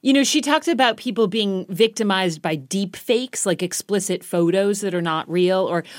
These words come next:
even people getting thrown into prison because of a biased A I facial recognition software. So Vice President Kamala Harris said,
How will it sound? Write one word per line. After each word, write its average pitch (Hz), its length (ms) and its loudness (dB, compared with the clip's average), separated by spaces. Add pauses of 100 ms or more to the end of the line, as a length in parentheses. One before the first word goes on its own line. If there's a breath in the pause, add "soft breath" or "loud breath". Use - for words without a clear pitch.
(140 loud breath)
even 294 320 2
people 247 280 -2
getting 208 320 0
thrown 208 380 -2
into 208 340 -4
prison 277 440 0
because 202 580 0
of 190 140 0
a 190 100 2
biased 190 680 -2 (100)
A 202 220 2
I 170 500 0
facial 180 460 -2
recognition 160 640 -4
software. 92 500 -10 (420 loud breath)
So 294 440 0 (160)
Vice 311 240 2
President 359 320 0
Kamala 240 260 -2
Harris 247 320 0
said, 214 160 -4